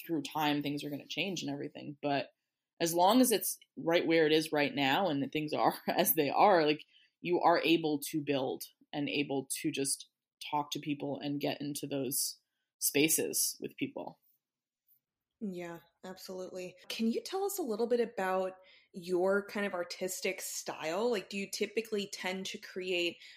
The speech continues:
Speaker 2: a certain style of art, or do you more so experiment pretty often? And also, how did you kind of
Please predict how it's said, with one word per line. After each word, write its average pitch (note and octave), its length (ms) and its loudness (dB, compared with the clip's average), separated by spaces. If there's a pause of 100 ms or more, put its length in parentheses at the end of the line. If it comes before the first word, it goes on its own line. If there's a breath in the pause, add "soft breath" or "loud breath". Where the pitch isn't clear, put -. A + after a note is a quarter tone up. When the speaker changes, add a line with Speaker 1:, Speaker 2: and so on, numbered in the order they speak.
(120)
Speaker 2:
a F#3+ 60 -2
certain - 460 -2
style C4 560 0
of B3+ 180 2
art, G#3+ 420 2
or F3+ 480 0
do F#3+ 80 -4
you F#3 180 -4
more F3 260 0
so D#3+ 380 -4
experiment A#3+ 840 0
pretty G3+ 300 -2
often? F#3 600 -4 (360 loud breath)
And F#3+ 300 2
also, B3 380 4
how F#3 300 0
did G#3+ 180 -2
you G#3 120 -4
kind F#3+ 200 -4
of E3+ 120 -4